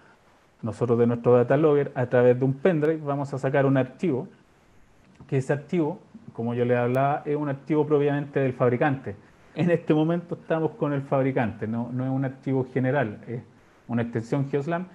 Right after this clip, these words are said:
y este nos entrega la hora en que realizamos esta medición, más la fecha. Entonces también nos entrega un orden.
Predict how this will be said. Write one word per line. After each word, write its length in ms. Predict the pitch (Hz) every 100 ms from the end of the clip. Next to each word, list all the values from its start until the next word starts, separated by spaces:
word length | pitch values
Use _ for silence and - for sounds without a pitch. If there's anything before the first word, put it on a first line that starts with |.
| - - - -
y 80 | 156
este 200 | 160 160
nos 140 | -
entrega 440 | 147 156 156 156 -
la 300 | 110 107 107
hora 220 | 156 165
en 80 | 156
que 160 | 147
realizamos 540 | 139 131 131 135 131 131
esta 340 | - 127 127
medición, 560 | 127 127 123 - 151 151 -
más 200 | 131 147
la 140 | 147
fecha. 300 | 139 139 - - -
Entonces 240 | - 151
también 320 | 139 135 143
nos 80 | 143
entrega 520 | 139 147 139 139 - - -
un 200 | 135 151
orden. 280 | 113 104